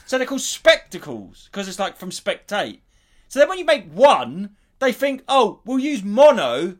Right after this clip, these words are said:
which means one, but we'll keep the cull bit, which don't mean nothing, and we'll get rid of the spectation."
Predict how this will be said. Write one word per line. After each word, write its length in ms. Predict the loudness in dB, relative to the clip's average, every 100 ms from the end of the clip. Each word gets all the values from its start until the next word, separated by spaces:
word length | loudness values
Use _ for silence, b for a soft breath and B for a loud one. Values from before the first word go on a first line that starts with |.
| -12
which 240 | -12 -8
means 280 | -8 -8 -6
one, 520 | 0 0 0 -8 -14 b b b -4
but 200 | -4 -4
we'll 120 | -8
keep 360 | -6 -8 -4
the 100 | -6
cull 680 | -6 -2 0 0 -2 -8 -12 -6
bit, 220 | -6 -6
which 160 | -4
don't 160 | -2 0
mean 180 | 0 4
nothing, 460 | 2 0 -8 -4
and 80 | -4
we'll 100 | -4
get 160 | -4 -4
rid 140 | -4
of 40 | -6
the 60 |
spectation." 680 | -6 -8 -8 -4 -4 -4 -12